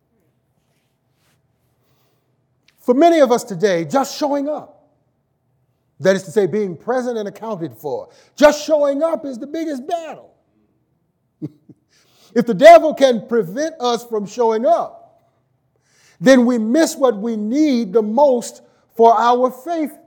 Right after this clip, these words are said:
to grow. Because Thomas was absent Easter Sunday evening, he would have to suffer another week without seeing Jesus.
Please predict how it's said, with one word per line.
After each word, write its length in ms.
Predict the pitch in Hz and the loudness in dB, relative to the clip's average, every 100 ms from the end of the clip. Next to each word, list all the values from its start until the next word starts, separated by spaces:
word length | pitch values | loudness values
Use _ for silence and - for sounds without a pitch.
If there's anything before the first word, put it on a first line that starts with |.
| - | -4
to 140 | 202 | -4
grow. 500 | 165 190 165 107 - _ _ _ _ _ _ _ _ _ _ _ _ _ _ _ _ _ _ _ _ _ _ _ _ _ _ | -2 0 0 -2 -14 _ _ _ _ _ _ _ _ _ _ _ _ _ _ _ _ _ _ _ _ _ _ _ _ _ _
Because 280 | 180 277 320 | 4 6 6
Thomas 500 | - 302 381 359 285 | 2 -6 -4 -2 -2
was 220 | 226 170 - _ _ | -2 -6 -8 _ _
absent 560 | 233 294 294 240 226 233 | 2 2 2 -6 -8 -2
Easter 320 | 262 - 214 | -2 0 0
Sunday 340 | 240 233 202 | 0 0 0
evening, 600 | 220 277 208 165 147 151 _ _ _ _ _ _ _ _ _ _ - | 0 0 -2 -4 -8 -12 _ _ _ _ _ _ _ _ _ _ 4
he 180 | 294 | 6
would 160 | 339 302 | 8 6
have 200 | 247 240 | 2 0
to 80 | 208 | -4
suffer 500 | - 320 294 240 214 | -2 0 2 2 0
another 460 | 214 233 320 311 | -2 -2 -2 0
week 380 | 302 247 277 285 - | -2 -4 -6 -6 -6
without 500 | 233 233 233 240 - | -6 -4 -6 -6 -8
seeing 600 | - 277 302 277 240 185 | -10 -8 -6 -4 -4 -6
Jesus. 1200 | 160 214 175 113 113 - - - _ _ _ | -4 -4 -4 -12 -18 -20 -20 -20 _ _ _